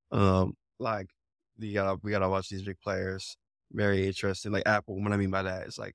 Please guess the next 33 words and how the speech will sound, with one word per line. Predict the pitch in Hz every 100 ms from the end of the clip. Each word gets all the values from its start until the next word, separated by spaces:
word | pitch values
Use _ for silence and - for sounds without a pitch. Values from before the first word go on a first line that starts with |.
| -
well, | 110 107 - 123
a-, |
athletes | 123 123 127 127 120 -
and | - 117 98
also | 95 95 101
big | 101 92 117
business | 104 95
players | - 95 90 -
too. | 101 87 87 _ _ _
Um, | 101 101 92 98
it |
sounds | - 113 104 98
like | 92 90 - _ _ _ _
there | 98 92
are | 98
a |
lot | 95 92
of | 101
opportunities | 98 95 98 92
opening | 92 92 85
up, | 90 82 - _ _ _ -
uh, | 95 92 87 69 - - _ _ _ _ -
across | - 110 98 -
the | 95
board. | 104 101 92 82 - _ _ _ 101
And, | 98 92
uh, | 95 95 92 85 82 - _ _ _
and | 107
I | 104
can | 123
see | - 131
soccer | - 110 104 - 104 98
being, | 95 104 98